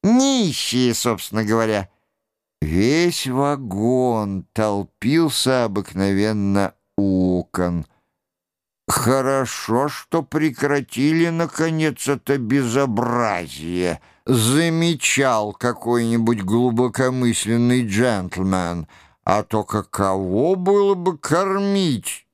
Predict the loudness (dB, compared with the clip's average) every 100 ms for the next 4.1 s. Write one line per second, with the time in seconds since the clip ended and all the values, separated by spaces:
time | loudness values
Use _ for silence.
0 | -2 0 0 0 -2 -2 -2 -2 0 -2
1 | -2 _ 0 2 0 0 0 -2 -4 -8
2 | _ _ -2 -2 0 -2 -2 -2 -2 0
3 | 0 0 0 -4 -12 -4 0 2 0 -2